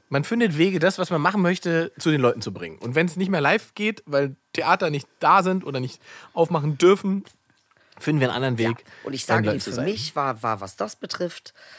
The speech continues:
Speaker 2: tatsächlich im März habe ich noch gedacht, ey, lieber Gott, guck mal, das ist jetzt krass, was du machst.
Speaker 1: Ja.
Speaker 2: Aber ich vertraue dir.
Speaker 1: <laughs>
Speaker 2: Er hat
Speaker 1: Okay.
Speaker 2: mich durchgebracht.
Speaker 1: Ja.
Speaker 2: Und beim zweiten Lockdown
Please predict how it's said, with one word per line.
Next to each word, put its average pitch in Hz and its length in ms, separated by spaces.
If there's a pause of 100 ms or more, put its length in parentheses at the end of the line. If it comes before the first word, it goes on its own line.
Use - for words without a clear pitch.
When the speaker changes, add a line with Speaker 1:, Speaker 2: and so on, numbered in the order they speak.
(240)
Speaker 2:
tatsächlich - 760
im 117 160
März 175 440
habe 156 100
ich - 80
noch - 160
gedacht, 135 280 (120)
ey, 151 140
lieber 143 260
Gott, 165 400 (1300)
guck - 100
mal, 127 140
das 123 100
ist - 140
jetzt - 200
krass, - 280
was - 140
du - 80
machst. - 440
Speaker 1:
Ja. - 80
Speaker 2:
Aber 139 260
ich - 80
vertraue 151 540
dir. - 260
Speaker 1:
<laughs> - 40 (1120)
Speaker 2:
Er 123 120
hat 180 120
Speaker 1:
Okay. - 60
Speaker 2:
mich - 140
durchgebracht. - 800 (100)
Speaker 1:
Ja. 135 60
Speaker 2:
Und 131 100
beim 131 200
zweiten 220 380
Lockdown 175 680